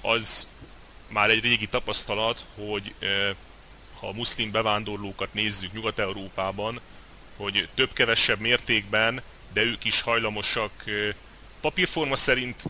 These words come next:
vallási, de szerintem inkább etnikai enklávékba tömörülni. Több ke-, ugye ez, ez országonként változik, mert mondjuk Németországban tudtommal annyira nem jellemző,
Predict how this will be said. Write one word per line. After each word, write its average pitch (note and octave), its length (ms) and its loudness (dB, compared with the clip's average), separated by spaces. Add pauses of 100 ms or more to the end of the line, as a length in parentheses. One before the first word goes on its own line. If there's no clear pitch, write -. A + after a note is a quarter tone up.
(100)
vallási, C3 880 4
de A2 220 6
szerintem A#2+ 480 4
inkább A2+ 340 2
etnikai G#2 520 4
enklávékba F#2+ 840 2
tömörülni. E2+ 640 -8 (880)
Több - 160 -2
ke-, - 160 -2 (140)
ugye A2 160 4
ez, G#2+ 360 2 (420)
ez A2+ 140 2
országonként A#2 640 4
változik, A#2+ 640 4 (220)
mert F#2+ 380 2
mondjuk G2 220 -6
Németországban G2+ 1120 2 (160)
tudtommal G#2 460 -4
annyira G2 300 -2
nem G#2+ 180 0
jellemző, C3+ 640 2